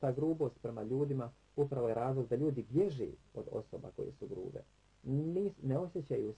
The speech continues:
se lijepo i lagodno u društvu osobe koje, koja je gruba, koja je, koja neprimjereno govori, koja vrijeđa i tako dalje, koja, e, jednostavno, kako imaju običaj naši ljudi kazati, koja,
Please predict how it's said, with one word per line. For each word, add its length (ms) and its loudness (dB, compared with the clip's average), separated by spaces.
se 200 0
lijepo 440 2
i 60 -2
lagodno 460 -2
u 80 -10
društvu 560 -4
osobe 380 -6
koje, 280 -2
koja 180 -8
je 140 -6
gruba, 400 -8
koja 200 0
je, 340 -2
koja 380 2
neprimjereno 800 -2
govori, 500 -2
koja 260 -4
vrijeđa 600 -4
i 40 -8
tako 320 -10
dalje, 300 -8
koja, 460 0
e, 60 -8
jednostavno, 1000 -4
kako 300 -6
imaju 440 -8
običaj 420 -10
naši 340 -16
ljudi 220 -10
kazati, 580 -10
koja, 460 -10